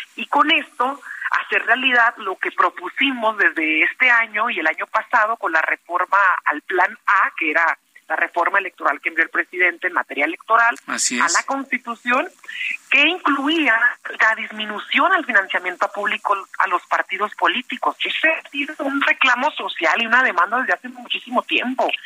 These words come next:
Speaker 1: La gente, a la gente no le gusta saber que, por ejemplo, que el P R D tiene al año cuatrocientos millones de pesos para su partido, al que le quedan tres personas en la cúpula del P R D y donde terminan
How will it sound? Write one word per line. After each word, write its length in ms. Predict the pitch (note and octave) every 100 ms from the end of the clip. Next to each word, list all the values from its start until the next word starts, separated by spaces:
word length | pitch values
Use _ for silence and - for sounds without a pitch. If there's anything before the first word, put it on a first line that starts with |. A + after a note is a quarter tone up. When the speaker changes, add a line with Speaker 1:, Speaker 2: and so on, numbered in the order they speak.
| - - -
Speaker 1:
La 120 | F3 -
gente, 480 | G3 G3+ G#3+ C4 C#4+ - - -
a 80 | -
la 80 | A#3
gente 240 | B3 C4+
no 80 | E4
le 120 | E4
gusta 680 | E4+ D4+ C#4+ - D#4+ B3+ - -
saber 420 | D#3 D3+ F#3 C#4+ - _ _
que, 100 | -
por 200 | F#3+ G3+
ejemplo, 560 | G3 - D#4+ G#4+ E4+ -
que 120 | -
el 100 | G3
P 160 | - A3+
R 240 | C#4 D4+
D 180 | B3+ C#4
tiene 380 | - C4+ C4 D4+
al 240 | A#3 F3+
año 440 | - A#3 A#3 C4 - - - -
cuatrocientos 720 | A#3 A3 G#3+ - B3+ B3 D4
millones 560 | C#4+ G#3 G3+ A3+ C4+
de 120 | A#3 G#3 -
pesos 400 | F#3+ F#3+ C4 B3+ _ - - -
para 200 | G#3 F#3+
su 100 | G#3
partido, 580 | - F#3 F3 G#3 A#3 C#4
al 220 | - A3
que 120 | -
le 180 | G3+ -
quedan 520 | - G3 A3 B3+ G#3+ -
tres 260 | A3+ A#3+ -
personas 600 | C4 A#3+ A3 G#3+ B3+ B3
en 120 | A3
la 100 | F3+
cúpula 400 | - G#3+ A3+ A3+
del 160 | F#3+ E3+
P 120 | F#3
R 200 | F#3 A3
D 220 | G3 B3 _ - -
y 60 | A#3+
donde 200 | A#3 A3
terminan 720 | G#3+ G#3+ G#3 A#3 C4+ D4 A3